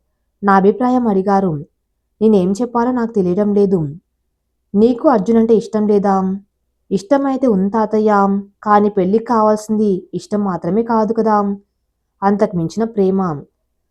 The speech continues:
అది నాకు అర్జున్ మీద ఉందంటావా? ప్రేమ లేకుండానే వాడితో అంత చనువుగా తిరుగుతున్నావా?" "చనువుగా అంటే అది ప్రేమ అంటారా తాతయ్య?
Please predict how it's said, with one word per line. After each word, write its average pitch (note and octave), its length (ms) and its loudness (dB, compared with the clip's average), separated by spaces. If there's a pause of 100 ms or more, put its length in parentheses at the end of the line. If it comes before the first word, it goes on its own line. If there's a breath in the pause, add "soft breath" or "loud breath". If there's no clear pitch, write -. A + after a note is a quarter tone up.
(180)
అది G3+ 160 2
నాకు A3+ 240 0
అర్జున్ G3 320 -2
మీద A#3+ 200 -2 (400)
ఉందంటావా? G3+ 880 0 (760)
ప్రేమ G3+ 300 6
లేకుండానే C4+ 640 2
వాడితో G#3 640 2 (160)
అంత G#3 120 0 (140)
చనువుగా F3 220 0
తిరుగుతున్నావా?" A3 880 0 (800)
"చనువుగా B3 400 4
అంటే A#3 600 0
అది G#3 120 -2
ప్రేమ F#3+ 300 -2
అంటారా G#3+ 320 -2
తాతయ్య? G#3 680 -2